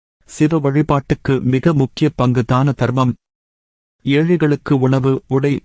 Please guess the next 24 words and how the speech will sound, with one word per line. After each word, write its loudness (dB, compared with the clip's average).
கல்வி 0
உதவி 2
செய்வது 0
மிகுந்த 0
புண்ணியம் 2
தரும். -2
வள்ளுவம் 2
சொல்கிறது, 0
"இரக்கத்து 0
இல் -2
ஆள் 2
உயிர்ப்பினுள் 0
இல்லை" 0
என்பார். 2
அதேபோல் 2
சிவ -2
பூஜை 0
செய்து 0
தான 0
தர்மம் 0
செய்வோர் 0
வீட்டில் 0
நோய் 0
நாசம், -2